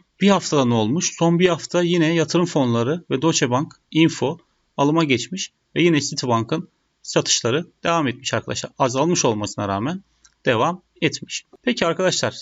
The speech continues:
Citibank alıma geçti mi? Almaya başladı mı? Ona bakalım.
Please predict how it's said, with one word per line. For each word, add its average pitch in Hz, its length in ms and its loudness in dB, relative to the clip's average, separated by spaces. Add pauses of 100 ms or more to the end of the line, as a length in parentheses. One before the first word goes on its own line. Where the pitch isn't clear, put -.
Citibank 185 400 -2
alıma 160 280 2
geçti 143 360 0
mi? 92 200 -8
Almaya 143 400 2
başladı 120 320 0
mı? 160 100 -2
Ona 151 240 2
bakalım. 101 380 -2